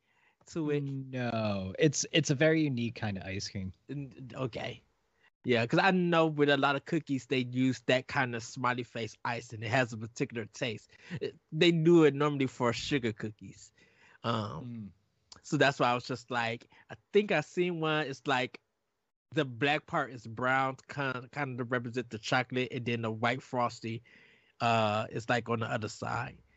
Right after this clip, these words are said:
Speaker 1: Okay.
Speaker 2: Gotcha.
Speaker 1: All right. All right. Uh, was that all? Uh,
Speaker 2: That's all
Speaker 1: Dan?
Speaker 2: for me, yeah.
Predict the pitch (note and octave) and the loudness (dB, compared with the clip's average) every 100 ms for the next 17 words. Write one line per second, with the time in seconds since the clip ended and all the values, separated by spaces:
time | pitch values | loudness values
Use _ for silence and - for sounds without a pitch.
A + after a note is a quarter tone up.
0 | _ - - A#2 A2 A#2+ C3+ - - _ | _ -20 -16 -10 -8 -6 -6 -8 -20 _
1 | _ _ _ _ _ _ _ _ _ _ | _ _ _ _ _ _ _ _ _ _
2 | - G#2+ B2 F3+ A#3 A3+ - _ _ _ | -12 -4 0 0 0 -6 -16 _ _ _
3 | _ _ _ _ _ _ _ - G3+ C#4+ | _ _ _ _ _ _ _ 0 0 2
4 | A#3 C3 - - - - - E3 G3+ G#3+ | 0 0 -2 -10 -12 -20 2 6 8 8
5 | A3 G3+ - _ _ _ - - F3+ G#3 | 6 0 -10 _ _ _ -8 2 6 6
6 | G#3+ B3 C#4+ G#2+ - - - - C3 B2 | 6 4 0 -8 -14 -20 -18 -8 -6 -4
7 | D3+ F3+ D#3 D3 C3 G2 G#2 G#2+ | -2 -2 -2 -4 -8 -8 -10 -14